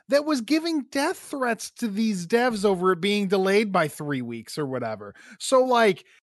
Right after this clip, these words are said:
if it comes out two weeks early on a P C and there's some PlayStation fan that doesn't have a P C, he's gonna mail anthrax to C D Projekt Red and go, "Why did you do this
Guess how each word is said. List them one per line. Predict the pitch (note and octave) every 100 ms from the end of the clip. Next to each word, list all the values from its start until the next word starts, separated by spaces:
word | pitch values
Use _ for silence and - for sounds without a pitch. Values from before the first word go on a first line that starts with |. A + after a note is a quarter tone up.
| -
if | F#3+ F3
it | C4
comes | - C4 A#3+
out | G#3+
two | - A3 B3
weeks | B3+ A#3
early | - G3+ A3 A3
on | F#3
a | E3+
P | - G#3+
C | F#3+ - A3+ G#3 -
and | D#3+ D#3+
there's | F3 G3+ -
some | A3 G3
PlayStation | - A#3+ C4+ A3 G#3+ G#3 G3+ F#3
fan | C#3+ F#3 F3+ F3+ E3+
that | C3+
doesn't | E3+ E3+ G#3
have | G3 F#3 G#3+
a | G3+
P | - A3+ G#3+
C, | - C#4 B3 A3 - _ - -
he's | C4+ C#4+
gonna | D#4
mail | C4+ C#4+ C#4+ B3+
anthrax | C#4 F4+ - A#3 G#3 G#3
to | -
C | A3 C#4 C#4
D | C#4
Projekt | D4 D4+ C#4 D4+ -
Red | E4 E4+
and | D4+
go, | D4+
"Why | F4 G4 A4
did | A#4 G4+
you | G#4+ G4+ -
do | B4+ A#4 A4+
this | A4 G#4+